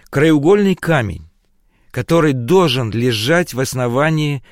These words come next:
церковного музыканта и регента в первую очередь. Потому что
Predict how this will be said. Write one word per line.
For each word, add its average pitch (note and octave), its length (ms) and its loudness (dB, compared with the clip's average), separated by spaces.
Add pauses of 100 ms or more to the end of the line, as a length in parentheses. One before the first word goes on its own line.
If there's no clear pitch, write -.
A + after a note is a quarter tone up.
(340)
церковного C3+ 920 0
музыканта B2+ 720 -2
и A#2 80 0
регента A#2 580 -4
в - 60 -20
первую A#2 340 -2
очередь. E2+ 480 -8 (960)
Потому D#3 380 0
что F#2+ 360 -6